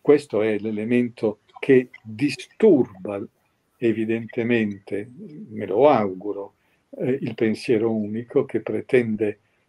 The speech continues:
che vive di presentismo, pre-, vive di azzeramento delle genealogie, vive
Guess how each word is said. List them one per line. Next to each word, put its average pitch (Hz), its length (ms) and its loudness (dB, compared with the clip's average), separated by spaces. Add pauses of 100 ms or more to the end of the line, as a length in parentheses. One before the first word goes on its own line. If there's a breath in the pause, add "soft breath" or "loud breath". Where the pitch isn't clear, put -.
(580)
che 127 140 4
vive 131 340 4
di 107 120 -8
presentismo, 117 1200 0
pre-, 123 260 -2 (200)
vive 139 380 4
di 135 340 2
azzeramento 139 1160 4
delle 113 320 2
genealogie, 107 1040 -4 (320)
vive 123 480 0